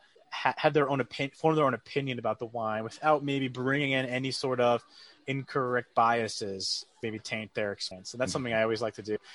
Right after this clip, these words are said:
Speaker 1: Let people really taste it for what it is, and then tell them, like, talk about the history, uh, and what makes. Yeah, I, I love this wine. Um, so, and what, what George Skouras was mentioning in the video, how the, it's a unique grape because there are so many different types of clones that all fall under the same family of Moscow Filero.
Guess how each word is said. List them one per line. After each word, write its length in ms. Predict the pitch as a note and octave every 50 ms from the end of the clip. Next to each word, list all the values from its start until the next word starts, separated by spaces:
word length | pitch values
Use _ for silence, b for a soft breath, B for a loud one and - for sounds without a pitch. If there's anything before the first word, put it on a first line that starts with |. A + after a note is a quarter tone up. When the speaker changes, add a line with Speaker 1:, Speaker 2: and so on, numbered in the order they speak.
| B B
Speaker 1:
Let 100 | D3 -
people 180 | - D3 C#3+ C3
really 280 | C3 C3+ C3 B2+ B2 A#2
taste 280 | - - C#3+ C3+ -
it 100 | D#3 - - D#3 C3+ B2
for 160 | - C3 B2
what 140 | A#2 A#2 A#2
it 80 | A#2+
is, 280 | D3+ F3 F#3 F3+ - - -
and 80 | F3
then 160 | G3+ G#3 G3 F#3
tell 180 | - F3 D3 C3
them, 80 | A#2+
like, 180 | A#2+ A#2 - -
talk 160 | - C3+ B2
about 120 | B2+ B2+
the 80 | A#2+ A2
history, 280 | G2+ B2 A2+ - - - _ -
uh, 340 | A2 G#2 G#2 G2+ G2+ G2+ G2+
and 120 | G#2 A2 A2
what 140 | A2+ G#2+ G#2
makes. 220 | G#2+ A2 G#2+ - - _ _ - _
Yeah, 140 | - C#3 C3+
I, 220 | C3+ C#3 D3 C#3 D3
I 20 |
love 200 | D3+ C#3+ C3 C3
this 180 | C3 B2 - -
wine. 200 | B2 A#2+ A#2+ A#2 B B B B B B B -
Um, 380 | B2 A#2+ A#2+ A#2+ A#2+ A#2+ A#2 - _ _
so, 220 | - - - D3 C#3+ - _ _
and 200 | - C3+ C3 C3
what, 140 | C3 C#3+ C3+ - _ -
what 140 | C#3 B2
George 220 | - D3 C#3 C3+ -
Skouras 320 | - - D3+ D3 D3 -
was 100 | C3+ A#2+
mentioning 320 | C3 B2+ B2 - - B2+ A#2+
in 40 | A2
the 80 | G#2+
video, 460 | G2+ A#2+ C3 C3 B2 A#2+ A2 A2 G#2+ - -
how 200 | B2 A2+ A2 A2 -
the, 120 | C3 C3 B2 A2+
it's 160 | B2+ - -
a 40 | C3+
unique 280 | C3 C#3 C#3+ E3 E3 -
grape 240 | - C#3 D#3 D3 C#3+
because 220 | - - C3+ A2+
there 80 | A#2 A2+
are 40 | G#2
so 200 | - - C#3 C#3
many 120 | D3+ D3
different 200 | C3+ - B2 A2+
types 240 | - A#2+ A#2 - -
of 100 | G2 _
clones 560 | - - C#3 C3 B2+ A2 G2+ F#2 G2 - - B B B B B
that 120 | - B2 A#2+
all 240 | B2 C#3 C#3+ C#3+
fall 400 | C#3 - - C#3+ C3+ C3 C3 B2+
under 200 | B2 B2+ B2+ B2
the 100 | A2+ A2
same 400 | G#2 - - - C#3 C3 C3 C3
family 600 | A#2+ - - - A2+ A2+ A#2+ B2 A#2+ G#2+ G2+ G2+ -
of 120 | - G#2+ A2
Moscow 420 | A#2 A2+ A2+ - - - B2+ A2+
Filero. 540 | G#2+ - - G#2 G2+ A2 A2+ G#2+ G2+ F#2 G2